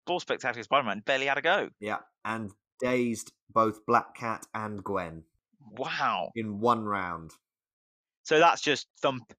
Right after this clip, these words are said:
Speaker 1: throw, thump, throw.
Speaker 2: Yeah. I think I actually used the Daredevil leadership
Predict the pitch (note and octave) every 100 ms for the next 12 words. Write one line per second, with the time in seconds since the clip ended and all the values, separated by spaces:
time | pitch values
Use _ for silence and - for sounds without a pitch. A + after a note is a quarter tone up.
0 | - B2+ A2+ A2+ G#2 _ - B2+ A2+ G#2+
1 | _ - A#2 A2+ A2 A#2 F#2+ _ _ _
2 | _ _ - C3 E3+ F3 D3 C#3 - -
3 | C3 A#2+ A#2 - A2 A2+ C3 C#3 - -
4 | A2 G#2 G2+ D#2+ - _ _ _ _ _
5 | _ - F#2+ A#2+ A#2 G#2+ F#2+ G#2 A#2+ A#2
6 | - G2 -